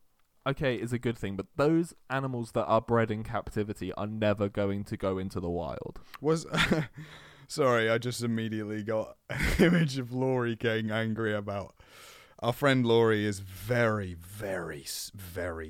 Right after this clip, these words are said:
Speaker 2: into pandas and their sexual activities.
Speaker 1: <laughs>
Speaker 2: Um, <laughs>
Speaker 1: He is, it's true.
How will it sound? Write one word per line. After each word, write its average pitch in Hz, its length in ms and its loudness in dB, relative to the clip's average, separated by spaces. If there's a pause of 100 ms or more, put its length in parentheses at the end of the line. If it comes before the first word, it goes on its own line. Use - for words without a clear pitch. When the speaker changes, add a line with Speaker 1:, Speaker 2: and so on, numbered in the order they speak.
Speaker 2:
into 87 440 -8
pandas 80 560 -6
and 82 180 -10
their 87 420 -8
sexual 82 480 -10
activities. 87 800 -12
Speaker 1:
<laughs> - 60 -10 (680)
Speaker 2:
Um, 98 460 -4 (760)
<laughs> 139 340 0 (400)
Speaker 1:
He 160 140 0
is, 127 240 2
it's - 180 -10
true. 151 220 -2